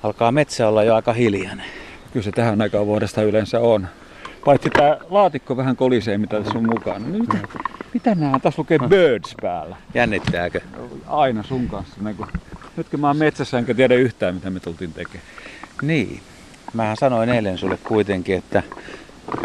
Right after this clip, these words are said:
Speaker 1: huulet olisi hyvä virittää.
Speaker 2: No niin,
Speaker 1: Onko
Speaker 2: no.
Speaker 1: vireissä?
Speaker 2: On ihan.
Speaker 1: Joo. Siinä laatikossa, kun sä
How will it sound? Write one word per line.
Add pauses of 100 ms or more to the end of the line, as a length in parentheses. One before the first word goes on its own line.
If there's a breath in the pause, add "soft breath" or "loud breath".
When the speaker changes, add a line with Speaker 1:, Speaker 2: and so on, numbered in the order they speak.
Speaker 1:
huulet
olisi
hyvä
virittää. (100)
Speaker 2:
No
niin,
Speaker 1:
Onko
Speaker 2:
no.
Speaker 1:
vireissä?
Speaker 2:
On
ihan. (840)
Speaker 1:
Joo. (1600 loud breath)
Siinä
laatikossa,
kun
sä